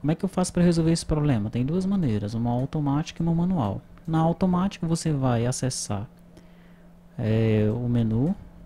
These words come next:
que é o menu iniciar, Programas Eureka Log Manager. A gente vai acessar esse carinha aqui, esse Manager. Então, menu iniciar,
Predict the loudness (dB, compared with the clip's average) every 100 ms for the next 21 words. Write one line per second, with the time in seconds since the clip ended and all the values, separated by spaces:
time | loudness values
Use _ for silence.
0 | -20 -20 -20 -20 -20 -20 -20 -12 -6 -4
1 | -2 -2 -2 -4 -4 -2 -2 -4 -12 -20
2 | -20 -20 -20 -16 -2 0 2 4 4 2
3 | 2 2 2 0 0 0 -2 -10 -10 -20
4 | -8 -2 0 2 2 0 -2 -12 -16 -20
5 | -20 -20 -20 -10 -4 -4 -4 -4 -4 -4
6 | -6 -4 -4 -4 -4 -4 -2 0 0 -2
7 | -4 -10 -14 -20 -20 -20 -20 -20 -10 -2
8 | 0 2 2 2 -2 -2 0 0